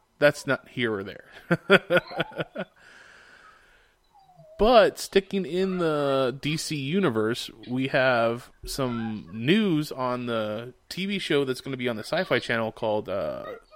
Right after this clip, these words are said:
Krypton, which is supposed to be a, uh, kind of prequel to the whole Superman story. It's gonna be following Superman's grandfather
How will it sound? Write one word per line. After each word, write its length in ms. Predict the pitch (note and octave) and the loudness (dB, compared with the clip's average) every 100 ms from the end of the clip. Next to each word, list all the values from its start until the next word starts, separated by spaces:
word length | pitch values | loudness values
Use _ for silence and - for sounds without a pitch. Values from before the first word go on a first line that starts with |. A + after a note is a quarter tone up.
| - - | -4 0
Krypton, 480 | A#3+ - G#2+ D2 - _ _ _ _ _ _ - | 0 0 -2 -4 -18 _ _ _ _ _ _ -10
which 120 | - | -6
is 100 | C3 | -4
supposed 300 | - F3 - | -2 -4 -2
to 80 | C3+ | -4
be 520 | B2 A#2+ A2+ A2 A2 | -4 -4 -4 -4 -4
a, 80 | G2 | -6
uh, 120 | G2 - - - - - - _ _ _ _ | -8 -12 -20 -20 -20 -20 -20 _ _ _ _
kind 200 | F#3+ A3 | 0 2
of 140 | D#3+ - | 2 2
prequel 640 | - F#3+ - F3 F3 F3+ - _ _ _ _ _ _ | 4 4 4 4 4 0 -8 _ _ _ _ _ _
to 340 | - E3 D#3 D3 | -8 -6 -4 -2
the 140 | C#3+ | -2
whole 560 | D3+ C#3+ C#3+ C3+ C3+ D#3 _ _ _ _ _ _ _ _ _ _ - - | 0 2 2 0 -2 -10 _ _ _ _ _ _ _ _ _ _ -20 -12
Superman 500 | - D3 C#3+ C3 B2 | -10 -6 -2 -2 -4
story. 500 | - B2+ C#3 D3 D#3+ | -2 0 2 0 -4
It's 220 | C3 A#2+ - | -8 -8 -4
gonna 160 | C3+ | -2
be 120 | B2+ | 0
following 600 | B2 B2 B2 B2+ B2 A#2+ B2 - - - - - | 2 4 4 2 -2 -4 -8 -16 -20 -20 -20 -14
Superman's 680 | - C#3+ C#3+ B2+ A#2 A2+ A#2+ | -8 -6 -2 0 0 -2 -6
grandfather 840 | A2+ A2 B2 C#3+ D#3 D#3+ F3 F3+ | -2 0 0 2 2 2 0 -2